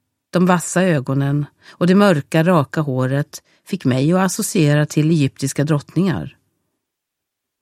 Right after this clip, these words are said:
Man kunde undra vad ett D N A-prov skulle uppskatta att hon hade sitt ursprung. Förr kunde jag skämta om det, säga att hon såg ut som Kleopatra, en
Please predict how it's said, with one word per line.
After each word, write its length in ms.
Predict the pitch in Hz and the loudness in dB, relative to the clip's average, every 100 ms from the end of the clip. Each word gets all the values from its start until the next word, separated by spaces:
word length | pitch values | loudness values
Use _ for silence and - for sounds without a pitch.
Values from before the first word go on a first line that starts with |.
| - | -4
Man 140 | 139 | -2
kunde 220 | 143 156 | 0 2
undra 240 | 160 143 135 | 4 2 2
vad 160 | 135 | 2
ett 200 | 135 - | 0 -2
D 100 | 151 | 0
N 140 | 143 143 | 2 2
A-prov 380 | 131 110 151 180 | 2 -2 -4 -4
skulle 280 | - 247 | -2 0
uppskatta 480 | 254 - - 135 139 | 0 -2 -6 -4 -4
att 100 | 127 | -2
hon 100 | 135 | 0
hade 220 | 131 123 | 0 -4
sitt 240 | 123 - - | -8 -8 -6
ursprung. 580 | 120 - - - 135 - _ _ _ _ _ _ _ _ _ _ _ _ _ _ | -6 -8 -10 -8 -10 -14 _ _ _ _ _ _ _ _ _ _ _ _ _ _
Förr 260 | - 160 185 | 0 0 2
kunde 220 | 220 226 | 0 0
jag 80 | 233 | 0
skämta 400 | 254 147 - 269 | 0 0 -2 -2
om 180 | 151 | -2
det, 160 | 98 - - _ _ _ _ | -4 -10 -12 _ _ _ _
säga 340 | - 185 147 | 0 2 2
att 80 | 135 | 0
hon 100 | 151 | -2
såg 180 | 135 147 | -2 -2
ut 140 | 131 | -2
som 120 | - 123 | -2 -4
Kleopatra, 880 | - 120 151 202 - 110 - 60 | -4 -2 0 -2 -6 -12 -10 -8
en 240 | 85 127 | -4 -4